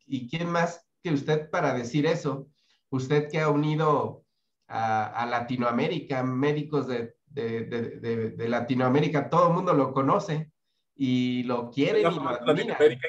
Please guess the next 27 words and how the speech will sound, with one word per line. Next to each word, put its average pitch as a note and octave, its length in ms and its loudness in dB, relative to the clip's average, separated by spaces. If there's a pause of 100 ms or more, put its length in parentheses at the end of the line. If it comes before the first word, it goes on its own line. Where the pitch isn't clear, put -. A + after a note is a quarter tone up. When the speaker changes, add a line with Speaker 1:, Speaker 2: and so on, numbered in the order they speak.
(100)
Speaker 2:
que, D#3+ 240 -4
somos C#3 460 -4
más C3+ 240 0
famosos C3+ 260 -4
en C#3 60 0
Latinoamérica C3 640 -2
que B2+ 60 -2
en B2 140 -2
Chile, D3+ 280 -4
la A2+ 80 0
verdad. G2+ 320 -4 (360)
No, B2+ 100 4
Speaker 1:
Sí. D3+ 80 6
Speaker 2:
pero C#3+ 120 8
esto, E3+ 420 2
esto E3 220 0
es, D#3+ 220 6
es F3 200 2
así, F3+ 360 0
¿no? C#3 280 2
Eh, C#3 220 -2
nadie D3 220 2
es D3+ 60 -4
profeta C#3+ 340 -4
en C3 60 -6
su - 100 -20
tierra. D3+ 480 -2